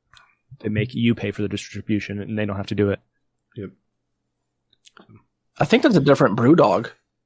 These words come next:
Speaker 3: than
Speaker 2: It's, it's
Speaker 3: the
Speaker 2: not.
Speaker 3: one in Indiana.
Speaker 2: It,
Speaker 3: It's
Speaker 1: No,
Speaker 3: not?
Speaker 1: it's the same.
Speaker 2: it's the same. Brewdog is a Scotland company that set up shop in Col-,
Speaker 1: Has
Speaker 2: uh,
Speaker 1: two
Speaker 2: Columbus.
Speaker 1: or three. Yeah.
Speaker 2: Yeah.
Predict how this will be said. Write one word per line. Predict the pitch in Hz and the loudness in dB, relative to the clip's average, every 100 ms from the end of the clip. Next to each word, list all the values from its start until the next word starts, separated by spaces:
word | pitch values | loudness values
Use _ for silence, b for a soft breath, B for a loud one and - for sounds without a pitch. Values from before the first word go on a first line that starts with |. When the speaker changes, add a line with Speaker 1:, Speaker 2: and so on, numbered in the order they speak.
| _ _ | _ _
Speaker 3:
than | 170 120 113 117 | 2 4 4 2
Speaker 2:
It's, | 113 | 0
it's | 135 - | -4 0
Speaker 3:
the | 117 | 4
Speaker 2:
not. | 117 | 6
Speaker 3:
one | 117 | 4
in | 110 104 | 4 2
Indiana. | 110 110 113 117 107 _ _ _ _ _ _ | 0 2 2 0 -2 _ _ _ _ _ _
Speaker 2:
It, | 101 98 - _ - | -16 -16 -18 _ -4
Speaker 3:
It's | 120 - | -2 4
Speaker 1:
No, | 117 | 4
Speaker 3:
not? | 143 | 4
Speaker 1:
it's | - | 2
the | 113 | -4
same. | - 98 101 _ _ _ | -10 -14 -16 _ _ _
Speaker 2:
it's | - | -8
the | |
same. | - 117 90 | -4 -2 -2
Brewdog | 123 135 127 120 110 | 2 4 6 4 2
is | 101 101 | -2 -4
a | |
Scotland | 90 - 107 104 98 | -4 -2 -2 -2 -6
company | 107 95 95 90 95 b b b b | -6 -6 -6 -8 -12 b b b b
that | - 98 107 117 | 0 0 -2 -8
set | 113 - 107 | -4 0 2
up | 101 | 2
shop | - - 101 101 110 | -2 -2 -2 -2 -4
in | 101 95 95 | -2 -4 -6
Col-, | 95 - | -8 -6
Speaker 1:
Has | 127 110 110 | -2 0 0
Speaker 2:
uh, | 104 98 95 | 0 0 -2
Speaker 1:
two | 95 | -2
Speaker 2:
Columbus. | 117 107 113 117 110 | 0 2 4 4 4
Speaker 1:
or | 104 | -2
three. | - 110 104 104 - _ _ _ _ _ b b | -8 -14 -12 -14 -14 _ _ _ _ _ b b
Yeah. | 101 92 _ _ _ _ | -10 -10 _ _ _ _
Speaker 2:
Yeah. | 98 85 | -8 -8